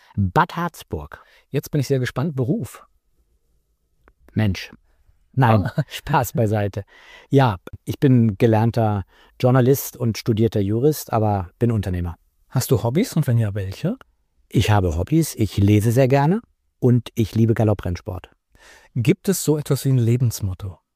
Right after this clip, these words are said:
Speaker 2: Also muss kein Spruch sein, sondern, äh, kann auch eine Umschreibung sein, wie du Dinge anpackst.
Speaker 1: Alles fließt.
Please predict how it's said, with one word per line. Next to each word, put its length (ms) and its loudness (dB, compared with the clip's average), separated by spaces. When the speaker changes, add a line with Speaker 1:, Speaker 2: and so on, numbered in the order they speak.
Speaker 2:
Also 140 6
muss 120 4
kein 120 2
Spruch 260 -2
sein, 220 -2
sondern, 420 0
äh, 260 2
kann 180 -2
auch 240 -4
eine 120 2
Umschreibung 540 0
sein, 220 0
wie 40 -4
du 100 0
Dinge 240 2
anpackst. 540 -6
Speaker 1:
Alles 320 4
fließt. 500 0